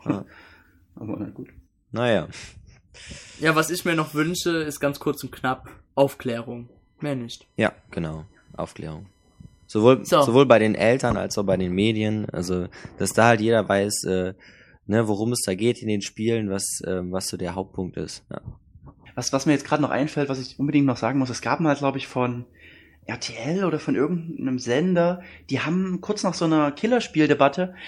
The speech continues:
Speaker 2: haben die dazu aufgerufen, an dem und dem Tag irgendwie dahin zu kommen. Und da haben die so einen ganz, ganz großen, ähm,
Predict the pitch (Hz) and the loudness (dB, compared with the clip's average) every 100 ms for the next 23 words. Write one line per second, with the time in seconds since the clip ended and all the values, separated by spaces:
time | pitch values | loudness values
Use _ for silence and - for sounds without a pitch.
0 | - 151 180 185 160 151 110 175 196 190 | 0 2 4 4 4 4 6 4 4 -4
1 | 156 165 170 190 196 - - 131 135 131 | 0 0 0 -6 -6 -14 -4 2 2 4
2 | 147 175 165 147 143 139 147 165 156 165 | 2 4 4 4 2 2 0 2 2 2
3 | 147 135 131 175 180 175 165 196 - - | 2 4 4 2 -2 -2 -2 -2 -8 -6
4 | - 131 185 185 151 147 185 - 175 - | 2 4 4 6 6 6 4 2 -4 -2
5 | - 143 214 214 190 185 - - - _ | 4 8 8 6 0 -4 -8 -20 -20 _
6 | - 147 147 139 135 127 123 117 | 2 6 8 8 6 4 0 -6